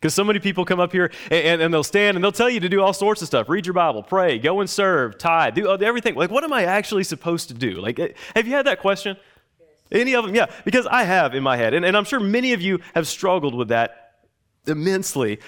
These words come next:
Uh, and I did as well through many, uh, of, of my years as a young believer.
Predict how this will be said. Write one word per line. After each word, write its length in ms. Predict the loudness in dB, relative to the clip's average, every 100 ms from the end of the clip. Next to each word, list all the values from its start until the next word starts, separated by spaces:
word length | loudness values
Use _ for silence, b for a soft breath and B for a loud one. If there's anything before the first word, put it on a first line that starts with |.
| B B
Uh, 220 | 2 2 2
and 120 | 2
I 80 | 2
did 160 | 2
as 140 | 0 0
well 240 | 0 0
through 220 | -2 -2
many, 420 | -2 -2 0 0
uh, 80 | 0
of, 400 | 0 0 -2 -2
of 380 | -4 -4 -6 -18 _ _ -8
my 140 | -4
years 420 | -4 -2 -2 -2
as 140 | -6 -8
a 60 |
young 240 | -4 -4 -4
believer. 560 | -6 -8 -10 -10 -12